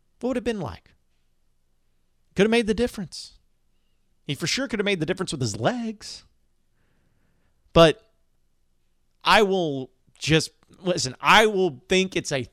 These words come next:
fireable offense. You can fire Chad Morris with cause if he does not play K J Jefferson in these final four games.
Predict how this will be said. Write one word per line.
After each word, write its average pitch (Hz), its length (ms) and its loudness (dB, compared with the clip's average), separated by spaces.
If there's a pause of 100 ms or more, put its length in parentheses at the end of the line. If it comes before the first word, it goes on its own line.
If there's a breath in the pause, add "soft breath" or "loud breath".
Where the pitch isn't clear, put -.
fireable 185 560 6
offense. - 640 -8 (400)
You 156 120 -8
can 127 160 -8 (120)
fire 208 380 6
Chad 180 300 4
Morris 175 260 -2
with 151 120 -6
cause 123 360 2
if 107 80 -8
he 135 80 -2
does 120 220 -4
not 139 320 0
play 123 260 -2
K 107 160 -4
J 107 180 -4
Jefferson 104 420 -8
in 98 40 -6
these 95 140 -8
final 92 200 -8
four 170 140 -16
games. - 340 -16